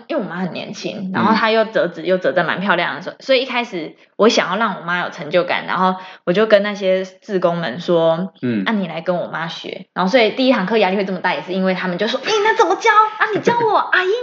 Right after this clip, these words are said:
Speaker 1: 你不是很会折吗？”这样，然后我妈就边折，然后又有点喘，就是这样，
Speaker 2: <laughs>
Speaker 1: “啊，这个下一步要怎样？”然后，然后他们一走之后，她说：“姐姐，你怎么安排这样子让我做？”这样，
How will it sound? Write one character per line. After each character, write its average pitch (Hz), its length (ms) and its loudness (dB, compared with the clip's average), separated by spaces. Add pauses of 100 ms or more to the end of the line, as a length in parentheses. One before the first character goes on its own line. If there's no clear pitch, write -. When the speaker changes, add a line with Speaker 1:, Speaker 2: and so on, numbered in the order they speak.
Speaker 1:
你 381 80 -4
不 381 80 -6
是 554 120 2
很 427 80 0
会 494 200 0
折 392 160 0
吗？” 415 60 2 (180)
这 440 60 2
样， 403 100 2 (280)
然 311 100 -2
后 311 60 -2
我 277 40 0
妈 294 120 4
就 302 140 4 (260)
边 349 180 6
折， 285 140 6
然 262 60 4
后 - 60 2
又 359 100 6
有 294 120 10
点 294 160 4
喘， 233 240 -4
就 254 100 -2
是 285 160 0 (320)
这 330 80 -2
样， 349 80 0 (140)
Speaker 2:
<laughs> - 120 -20 (120)
Speaker 1:
“啊， 320 240 0
这 349 80 -4
个 339 100 6
下 359 220 4
一 - 20 2
步 330 160 2
要 330 120 6
怎 226 120 2
样？” 269 280 0 (240)
然 233 140 0
后， 339 80 2 (280)
然 101 120 0
后 170 180 2
他 - 120 -4
们 220 100 -2
一 - 40 0
走 151 140 2
之 - 80 -6
后， 180 60 -4
她 196 60 -4
说 233 160 -6
：“姐 262 220 -2
姐， 240 160 -2
你 233 160 0
怎 302 120 -4
么 247 160 -6
安 339 160 -2
排 269 160 -4
这 311 140 -2
样 311 140 -2
子 240 140 0
让 294 220 2
我 208 100 0
做？” 240 420 4
这 247 60 0
样， 262 80 2